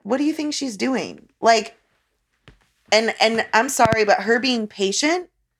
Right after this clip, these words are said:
doesn't mean she's not allowed to ask. And I thought that it was really interesting. So, like, Stasha from San Diego was on After Party this week, which I thought was actually, I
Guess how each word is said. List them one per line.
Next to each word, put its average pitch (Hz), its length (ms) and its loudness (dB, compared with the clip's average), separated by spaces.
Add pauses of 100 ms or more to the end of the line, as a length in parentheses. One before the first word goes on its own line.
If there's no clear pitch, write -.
(380)
doesn't 254 300 0
mean 247 160 2
she's 240 180 -2
not 208 180 4
allowed 180 280 4
to - 140 0
ask. - 580 2 (360)
And 233 120 6
I 233 120 4
thought 240 360 4
that 277 100 4
it 262 80 4
was 247 180 0
really 208 200 2
interesting. 196 640 0
So, 190 200 2
like, 175 280 2 (260)
Stasha 196 960 4 (380)
from 180 360 2
San 170 240 -2
Diego 196 640 2 (280)
was 180 520 4
on 175 180 2
After 180 300 2
Party 170 280 0
this 151 220 -4
week, 139 200 -6
which 175 140 -4
I 170 120 4
thought 175 240 2
was 185 120 0
actually, 175 540 0
I 180 160 2